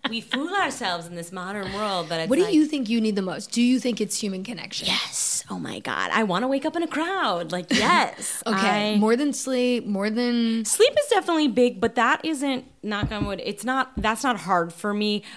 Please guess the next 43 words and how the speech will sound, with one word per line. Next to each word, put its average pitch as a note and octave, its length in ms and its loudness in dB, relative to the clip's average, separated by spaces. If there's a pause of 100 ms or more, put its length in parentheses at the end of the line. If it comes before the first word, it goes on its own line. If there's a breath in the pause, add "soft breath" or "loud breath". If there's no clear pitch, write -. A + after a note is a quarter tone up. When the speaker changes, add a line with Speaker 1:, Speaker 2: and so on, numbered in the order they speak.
Speaker 1:
My A#3 200 4
Speaker 2:
Okay. A3+ 40 0
Speaker 1:
only C#4 220 0
struggle C4 240 -2
with A3 80 0
sleep - 260 -4
is F3+ 80 -6
sometimes F3+ 400 -2
I'll F3 120 -2
wake E3 180 -2
up D#3+ 160 -4
two F3+ 180 -2
hours E3 160 0
before E3+ 280 -6
I D#3+ 60 -2
need D#3 240 -2
to E3 140 -6
and D#3+ 100 -4
just, D#3 140 -6
like, D#3 180 -6
stare D#3+ 340 -4
up D#3+ 120 -8
at C#3 80 -8
my D3+ 120 -6
ceiling D3+ 360 -4
Speaker 2:
Mid- F#3 80 0
Speaker 1:
and D#3 140 -4
pick G3+ 180 -4
Speaker 2:
yeah. D#3+ 140 -2
Speaker 1:
my D3+ 60 -4
life D#3 220 -6
apart. D4 320 0 (200 loud breath)
Speaker 2:
Yeah. G3+ 120 -6
Speaker 1:
But, B3+ 100 8
like, A3+ 180 2
falling F#3+ 400 2
asleep A3+ 200 -4
has G#3 120 -6
never A3+ 180 -2
been A3+ 140 -2
a A3 40 -2
problem. A3 560 -2 (460 loud breath)
Um, F3 580 2